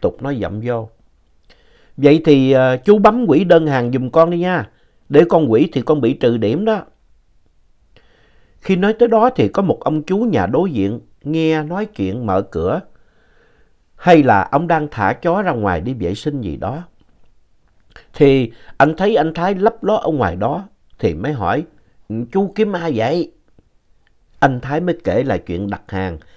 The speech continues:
mà quán đã nghỉ bán. Thì ông chú nhà đối diện đó bỗng biến sắc rồi ông nói, "Nhà này bỏ không mấy năm rồi. Không biết vì lý do gì nhưng lâu rồi không có ai ở hết á.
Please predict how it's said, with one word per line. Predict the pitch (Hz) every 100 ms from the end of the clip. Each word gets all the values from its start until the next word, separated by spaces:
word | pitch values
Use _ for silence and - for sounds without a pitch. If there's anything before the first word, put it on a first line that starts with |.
| - -
mà | 131 120 104 90 85
quán | 113 131 165
đã | 120
nghỉ | 107 82
bán. | 98 113 135 156 _ _ _ _ _ _ _ -
Thì | 139
ông | 104 175
chú | 226
nhà | 247 214 113 104 95 - -
đối | - 196 185
diện | 104 98
đó | 139 170 202 _ 127
bỗng | 107 101 156
biến | 160 165
sắc | - 190 -
rồi | 120 90
ông | - 135
nói, | 139 151 185 _ _ _ _ _ _ _ _ _ _ _ _ _ -
"Nhà | 127 131 131
này | 131 131 127
bỏ | 117 - 226 262 226
không | 196 185 180 180
mấy | 208 254
năm | 196 180 151
rồi. | 127 151 113 - - - _ _ _ _ -
Không | 190 190
biết | 262 196
vì | 143
lý | 143 240
do | 208 185
gì | 156 127 139
nhưng | 170 196
lâu | 175 151 185 180
rồi | 131 131
không | 170 170
có | 160
ai | 180 180
ở | 143 202
hết | 262 269 277
á. | 233